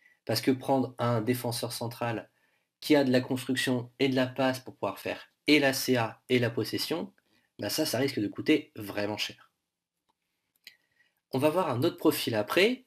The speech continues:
et donc là, je voudrais juste attirer rapidement votre attention sur les notes des attaques latérales. Vous voyez, mes attaquants, ils sont en ordre normaux, avec une confiance dans les choux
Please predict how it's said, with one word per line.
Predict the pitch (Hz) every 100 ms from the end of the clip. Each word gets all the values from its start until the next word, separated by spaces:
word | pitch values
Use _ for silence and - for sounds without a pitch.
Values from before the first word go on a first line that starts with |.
| -
et | 127 123
donc | 120 120
là, | 175
je | 143
voudrais | 117 110
juste | 113 160 - - 113
attirer | 113 - 120 117 -
rapidement | 110 98 131 131 123 117 113
votre | 95 -
attention | - 104 - 160 175 - - _ _
sur | - - 135
les | 107
notes | 123 160 - -
des | 110
attaques | 101 156 147
latérales. | 123 120 101 90 - _ _ _ _ _ _ _ _ - -
Vous |
voyez, | 117 139 175
mes | 143
attaquants, | 127 123 123 156 147
ils | 117
sont | - 117
en | 113
ordre | 110 101 101
normaux, | 104 117 123 160 220 _ _ _ _ -
avec | 120 120 120
une | 117 107
confiance | - 123 123 131 113 - - - _ -
dans | 113
les | 107 101
choux | - - 143